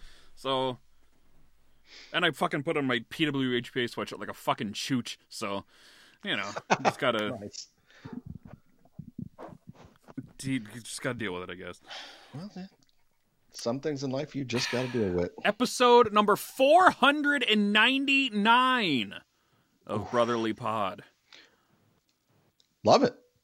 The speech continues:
Speaker 1: That's
Speaker 2: Love
Speaker 1: right.
Speaker 2: it. Look at that. Uh, we
Speaker 1: Hundred and ninety-nine episodes.
Speaker 2: So you and I sit here and get the episode right before the, uh, the whole thing collapses with five hundred.
Speaker 1: <laughs> Yeah, right before that disaster of a five hundredth episode gets released to the public.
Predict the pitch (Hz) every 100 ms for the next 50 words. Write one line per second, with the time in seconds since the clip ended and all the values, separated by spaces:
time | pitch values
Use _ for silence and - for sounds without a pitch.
0 | _ _ _ _ - 131 98 120 208 -
1 | 156 196 - 190 147 101 98 104 151 220
2 | 262 247 220 160 147 147 202 214 214 170
3 | 165 170 175 170 143 131 - 101 92 92
4 | 92 _ _ _ _ _ - 85 95 135
5 | 120 120 - 107 110 98 104 - 90 98
6 | 104 107 92 90 - 95 98 101 90 87
7 | 85 82 82 82 87 98 95 92 92 82
8 | 82 - - - - - - - 330 -
9 | 349 - 285 - - 214 - 190 202 -
10 | 202 - 185 165 156 131 - - 151 143
11 | 147 143 151 147 123 117 131 123 117 120
12 | 113 110 113 110 92 104 107 98 101 104
13 | 95 104 92